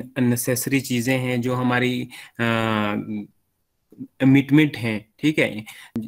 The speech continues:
जैसे कि अगर हमें कमिटमेंट हो गया कि अगर हमें एम ट्वेंटी का ग्रेड यूज़ करना है तो हम एम ट्वेंटी यूज़ करेंगे, अगर हमें स्टील का ग्रेड जो है ट्वेल्व एम एम यूज़ करना है, तो जो पूरा उसका कंस्ट्रक्शन, जो उसका कॉन्सेप्ट होगा ड्राइंग से लेके एंडिंग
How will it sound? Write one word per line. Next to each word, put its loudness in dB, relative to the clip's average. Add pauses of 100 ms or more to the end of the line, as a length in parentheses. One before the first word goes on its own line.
(100)
जैसे -4
कि -2
अगर 0
हमें -2 (160)
कमिटमेंट 0
हो -2
गया -2
कि -2
अगर -4
हमें -2
एम 0
ट्वेंटी 2
का 4
ग्रेड 2
यूज़ -2
करना 0
है -2 (320)
तो -6
हम 0
एम 2
ट्वेंटी -2
यूज़ -2
करेंगे, 0
अगर 0
हमें 0 (280)
स्टील 2
का 2
ग्रेड 0
जो -2
है -4
ट्वेल्व 0
एम 4
एम 2
यूज़ 0
करना 0
है, -2 (380)
तो 4
जो 2
पूरा 2
उसका -2
कंस्ट्रक्शन, 2
जो 2
उसका -4
कॉन्सेप्ट -4
होगा 0
ड्राइंग 4
से -2
लेके -2
एंडिंग 0